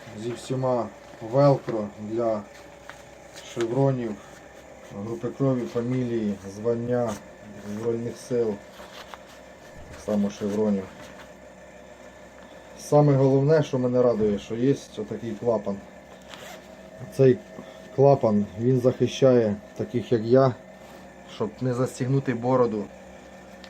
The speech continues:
от в цю молнію. Якщо Збройні сили вже комплектують такими клапанами, я розумію,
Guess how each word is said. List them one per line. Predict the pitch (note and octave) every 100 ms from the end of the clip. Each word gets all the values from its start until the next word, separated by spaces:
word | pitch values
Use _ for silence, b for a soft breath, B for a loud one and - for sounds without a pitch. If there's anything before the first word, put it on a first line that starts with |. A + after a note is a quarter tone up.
| - -
от | G2+
в | - - -
цю | A#2 A2 G#2+ G2+ -
молнію. | A#2 A#2+ A2 G2+ F#2 - - - - - B B B B B B - -
Якщо | G#2 G#2 D3+
Збройні | C3+ C3+ C#3+ C#3+
сили | - D#3 C#3
вже | A#2+ C3+ B2+ -
комплектують | C3 A#2 C3 - C#3 B2+
такими | B2 B2+ B2+ A2+
клапанами, | A#2 A2+ A2+ C3 A#2
я | G#2+ G#2
розумію, | A2 A#2 A#2+ A2+ G#2+